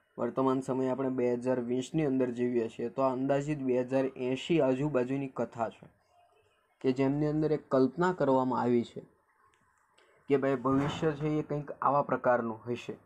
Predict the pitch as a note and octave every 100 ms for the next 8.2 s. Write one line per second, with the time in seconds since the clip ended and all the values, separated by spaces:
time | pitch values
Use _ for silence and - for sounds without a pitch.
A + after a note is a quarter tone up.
0 | _ _ _ _ _ _ _ - C3+ C3+
1 | C3 D3 C#3+ D3 C#3+ A2+ - _ _ _
2 | _ _ - C3+ C3+ C3+ C3 - _ _
3 | B2+ B2+ B2+ C#3 D#3 - C3 C#3 C3 B2+
4 | C3 - D3+ D3+ D3 - _ _ - B2+
5 | C#3 C#3 C3+ - B2+ B2+ B2+ A#2+ A#2+ A2+
6 | A#2 B2 A#2+ C#3+ C3+ B2 A#2+ B2+ C3 C#3
7 | B2+ A#2+ A#2 A#2 A2+ B2 A#2+ A#2+ A#2+ C3
8 | C3 C3